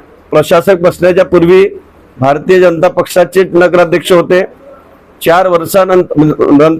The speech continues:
म्हणजे प्रशासकाच्या काळामध्ये, अ, सरकारचाच कंट्रोल होता आणि या महाराष्ट्रामध्ये तीन पक्षाची महायुतीची सरकार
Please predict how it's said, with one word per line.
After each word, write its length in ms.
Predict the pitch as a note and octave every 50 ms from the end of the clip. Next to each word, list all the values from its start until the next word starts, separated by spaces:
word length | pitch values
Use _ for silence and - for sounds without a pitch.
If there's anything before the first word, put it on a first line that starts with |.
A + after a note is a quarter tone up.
| - - C#3+ C#3 C3+
म्हणजे 380 | C3+ C#3 D3 E3+ E3 D3+ B2+ - - - - - - - - -
प्रशासकाच्या 760 | C#3 C#3+ - - F3+ F3 - G3+ F#3 F3+ F#3+ F3+ D#3+ F3+ G3 F#3
काळामध्ये, 680 | F#3 E3+ E3 F3 F#3 F#3+ F#3+ F3+ E3 F3+ F#3+ G3+ G#3 G3+ - - - - - - - - -
अ, 120 | D3 C#3+ C#3
सरकारचाच 640 | - - D#3 D3 - G#3 G3+ G3 - A3+ A3 - -
कंट्रोल 360 | - G3 F3+ E3 G3+ G#3 G3+
होता 340 | F3 F3+ F3 F3+ F3+ G3 - - - _ _ _ _ _ _ _ _ -
आणि 200 | - D#3 F3 F3
या 140 | F3 F3+ F#3+
महाराष्ट्रामध्ये 800 | F#3+ F3 D#3 E3 E3+ G3 F#3 - - F#3+ G3 F#3+ G3+ - E3+ G3+
तीन 340 | G3+ - - G3+ G3+ G#3+ A3
पक्षाची 500 | G#3+ - F3+ - - G3+ F#3+ - G3 G3
महायुतीची 540 | F#3 F3+ E3+ F3 F3+ F3 F3+ F3+ F3 F#3 F3+
सरकार 500 | - F3+ D3+ D#3+ - F3+ F#3+ G3 G3